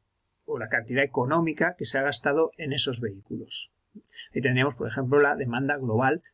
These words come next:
del mercado automovilístico. La cuota de mercado es de ese mercado global,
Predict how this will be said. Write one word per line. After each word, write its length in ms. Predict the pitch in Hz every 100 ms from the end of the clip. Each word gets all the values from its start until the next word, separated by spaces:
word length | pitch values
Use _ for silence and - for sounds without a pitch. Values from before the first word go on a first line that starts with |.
| -
del 120 | 113
mercado 300 | 107 107 117
automovilístico. 960 | 127 127 110 98 101 104 - _ - _ _ - _ _ _ _ _ -
La 180 | 139
cuota 280 | 131 131 131
de 100 | 147
mercado 560 | 165 180 202 208 240 - -
es 400 | 165 - - -
de 240 | 160 135
ese 240 | 131 - 147
mercado 480 | 143 139 143 147
global, 520 | 147 170 190 220 262